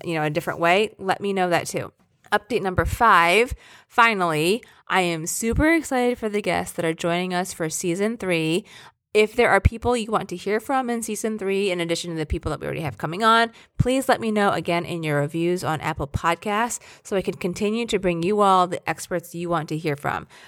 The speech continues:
For season three, I am determined to get us a stylist, like a fashion stylist, and a relationship expert, and I reached out to some people for that. But we also have some venue experts, other wedding planners, a custom suit and tux maker, and so much more, some lighting people.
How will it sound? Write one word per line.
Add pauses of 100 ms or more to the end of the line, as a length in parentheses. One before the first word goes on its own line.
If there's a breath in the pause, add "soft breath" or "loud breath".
(140 loud breath)
For
season
three,
I
am
determined
to
get
us
a
stylist,
like
a
fashion
stylist, (340 loud breath)
and
a
relationship
expert,
and
I
reached
out
to
some
people
for
that. (140)
But
we
also
have
some
venue
experts,
other
wedding
planners, (280 loud breath)
a
custom
suit
and
tux
maker, (220 loud breath)
and
so
much
more,
some
lighting
people.